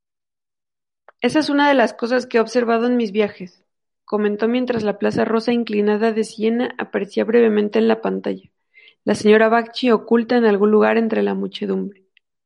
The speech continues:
"Hoy en día hay indios por todas partes". Akash la despertó a la mañana siguiente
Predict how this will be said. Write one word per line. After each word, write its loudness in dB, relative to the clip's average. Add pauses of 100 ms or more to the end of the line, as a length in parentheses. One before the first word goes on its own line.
(880)
"Hoy 4
en 4
día 2
hay 0
indios -2
por -2
todas 0
partes". -10 (1300)
Akash -4
la 2
despertó -2
a 2
la 0
mañana 0
siguiente -4